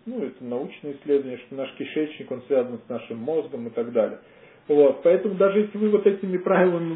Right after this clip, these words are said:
будете следовать, дорогие, то я вас уверяю, ваши умы через два-три месяца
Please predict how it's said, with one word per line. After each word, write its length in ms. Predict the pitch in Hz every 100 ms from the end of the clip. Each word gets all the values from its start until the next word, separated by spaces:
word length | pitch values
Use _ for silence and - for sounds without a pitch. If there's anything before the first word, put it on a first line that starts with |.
| 160
будете 340 | 170 165 165 -
следовать, 400 | 165 180 190 180
дорогие, 420 | 165 156 170 160
то 420 | - 151 143 139 - -
я 140 | 160
вас 200 | 147 143
уверяю, 460 | 147 147 147 131 120
ваши 320 | 143 - -
умы 220 | 147 165
через 220 | 165 139 135 147
два-три 400 | 139 147 147 139
месяца 360 | 156 143 -